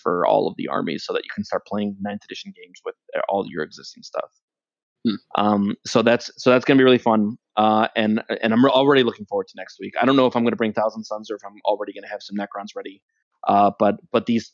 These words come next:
Speaker 1: these small twenty-five power level games are super easy to get into. You d-, you really don't need much in, in the way of, um, in the way of models. It's not, uh, like what you traditionally think of when you think of forty K, where you're running in with a hundred and fifty models on the table.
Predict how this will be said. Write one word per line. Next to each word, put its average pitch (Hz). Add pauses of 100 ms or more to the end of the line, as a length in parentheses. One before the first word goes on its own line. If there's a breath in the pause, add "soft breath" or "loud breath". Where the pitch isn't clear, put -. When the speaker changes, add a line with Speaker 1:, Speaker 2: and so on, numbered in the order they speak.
Speaker 1:
these 113
small 135
twenty-five 127
power 110
level 104
games 107
are 98
super 120
easy 110
to 104
get 98
into. 101 (300 soft breath)
You 123
d-, 120
you 131
really 135
don't 117
need 110 (100)
much 113
in, 123
in 120
the 113
way 107
of, 104
um, 104 (300)
in 117
the 110
way 107
of 107
models. 147 (380)
It's 123
not, 127 (120)
uh, 117 (120)
like 120
what 135
you 127 (200)
traditionally 127
think 120
of 123
when 120
you 120
think -
of 120
forty 127
K, 120
where 113
you're 110 (380)
running 123
in 117
with 110
a 104
hundred 127
and 110
fifty 113
models 107
on 113
the 107
table. 107